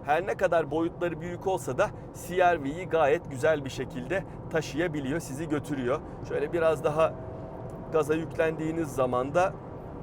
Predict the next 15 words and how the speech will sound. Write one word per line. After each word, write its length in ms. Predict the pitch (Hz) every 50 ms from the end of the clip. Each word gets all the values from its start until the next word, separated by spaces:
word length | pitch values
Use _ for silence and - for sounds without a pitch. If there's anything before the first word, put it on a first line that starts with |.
| - - - - - - - - - - -
sizi 160 | - - - 143
gayet 380 | - 147 139 143 135 127 123 - -
güzel 320 | - - - 147 165 175 175 - - - - - - - - - - - - - - - - - - - - - - - - - -
hızlandırıyor. 680 | 151 127 113 156 160 170 165 156 147 143 131 123 113
Bence 460 | 131 139 147 147 135 170 175 165 147 - - - - - - - - 123 120
yalıtım 460 | 139 160 180 180 180 233 226 214 196
güzel, 340 | 185 160 175 214 214 196 156
yani 360 | 143 135 139 143 143 143 147 - - - - - - - - - - - 135
motor 340 | 143 151 143 - 185 185 175
sesini 460 | - 185 170 - - 156 165 175 165
bile 300 | 156 139 151 160 180 - - - - - - - - - - - - - - - - -
yüksek 420 | 131 135 - - - 165 160 165 147
devir 220 | 151 147 151 156
çevirmesine 800 | 127 - - 156 147 156 156 151 156 147 - - 160 160 160 147
rağmen 360 | 135 123 123 135 160 175